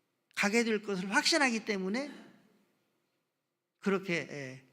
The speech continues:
천국에 대한 확신이 있는 거죠. 말씀을 정리하도록 하겠습니다.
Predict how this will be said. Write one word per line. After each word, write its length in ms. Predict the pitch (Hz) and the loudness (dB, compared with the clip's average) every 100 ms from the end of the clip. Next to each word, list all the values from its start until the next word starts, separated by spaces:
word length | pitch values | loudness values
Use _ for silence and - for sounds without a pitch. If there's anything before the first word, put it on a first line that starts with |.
| _ _ _ _ _ - | _ _ _ _ _ -6
천국에 500 | 240 240 220 170 147 | -4 -4 -2 -4 -4
대한 380 | 139 131 123 - | -4 -6 -8 -14
확신이 380 | - - 247 175 | -4 2 2 2
있는 260 | 139 135 | 0 -6
거죠. 300 | 123 120 - - _ _ _ _ _ _ _ _ _ _ _ _ _ _ _ _ _ _ _ _ _ | -10 -14 -18 -20 _ _ _ _ _ _ _ _ _ _ _ _ _ _ _ _ _ _ _ _ _
말씀을 380 | 190 202 233 214 | 4 6 6 6
정리하도록 580 | 190 208 208 196 180 170 | 4 4 6 4 2 0
하겠습니다. 800 | 180 180 180 151 135 131 127 | 0 -2 -6 -10 -10 -10 -12